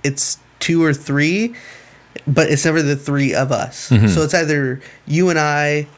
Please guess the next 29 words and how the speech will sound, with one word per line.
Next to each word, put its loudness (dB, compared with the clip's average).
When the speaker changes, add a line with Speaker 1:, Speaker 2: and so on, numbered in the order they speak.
Speaker 1:
or -2
you 0
and 2
I 0
and -2
someone -2
else, -2
or -2
Ashton, -2
you -2
and -8
somebody -4
else. -10
And 0
I'm 0
not -8
there. -8
It's -16
been 0
like 0
that -2
for -2
a -4
couple 0
weeks 0
now. -4
Speaker 2:
Yeah, 4
yeah. 0
Uh, 0